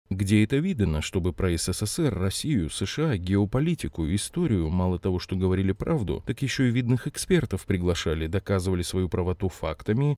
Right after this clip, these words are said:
и при этом ужас не предоставляли трибуны русофобам, нацистам и прочим почитаемым на Западе гражданам? Вот именно за это и давят. Ну как давят, пытаются. Но, ясное дело, ничего у них не выгорит. На сегодня, пожалуй, все.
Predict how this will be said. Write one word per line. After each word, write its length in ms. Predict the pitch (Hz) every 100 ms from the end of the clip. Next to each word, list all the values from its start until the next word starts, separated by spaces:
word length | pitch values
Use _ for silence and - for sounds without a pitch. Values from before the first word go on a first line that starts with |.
| -
и 100 | 107
при 160 | 95
этом 240 | 92 95 90
ужас 500 | 85 90 113 - -
не 180 | 101 110
предоставляли 720 | 113 101 95 - 90 87 107
трибуны 520 | 120 104 85 90 98
русофобам, 760 | 107 123 147 - 190 110 82 87
нацистам 600 | 90 - 87 90 - 165
и 40 |
прочим 400 | 147 98 87 127
почитаемым 640 | 131 117 - 82 85 110 120
на 100 | 107
Западе 460 | 87 80 92 101 -
гражданам? 760 | 95 87 80 73 55 50 55 - _ -
Вот 220 | 95 98
именно 320 | 92 101 98
за 120 | 85
это 300 | 85 78 -
и 100 | 127
давят. 540 | 123 147 156 80 - -
Ну 200 | 165 220
как 220 | 123 85
давят, 320 | 85 78 71
пытаются. 680 | - - 214 117 90 - 60 -
Но, 120 | 95 104
ясное 400 | 85 82 131 143
дело, 200 | 139 127
ничего 360 | 120 - 101
у 60 | 90
них 260 | 107 - - -
не 180 | 110
выгорит. 540 | 101 90 80 69 - - _ -
На 120 | 107
сегодня, 360 | - 208 180
пожалуй, 440 | 170 123 95 92 90
все. 340 | - 57 52